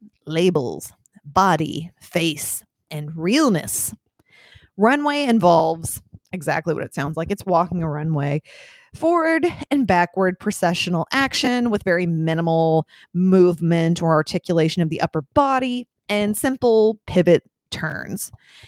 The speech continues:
Usually the performer has minimal action and they kind of, like, look unbothered or cool and have just, like, a low energy.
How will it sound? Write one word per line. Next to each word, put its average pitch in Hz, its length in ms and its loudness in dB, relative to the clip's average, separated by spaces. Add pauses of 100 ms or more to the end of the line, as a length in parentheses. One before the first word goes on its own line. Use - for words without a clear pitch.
Usually 269 420 2
the 240 100 2
performer 180 520 -2
has 160 360 2
minimal 156 440 0
action 220 640 2
and 175 320 -2
they 170 240 0
kind 214 200 0
of, 202 120 0 (240)
like, 160 180 -4
look 180 220 2
unbothered 165 880 2
or 165 140 2
cool - 680 0 (200)
and 156 280 -6 (440)
have 196 160 -2
just, - 320 -8
like, 170 180 -4
a 160 60 2
low 160 400 4
energy. 170 520 0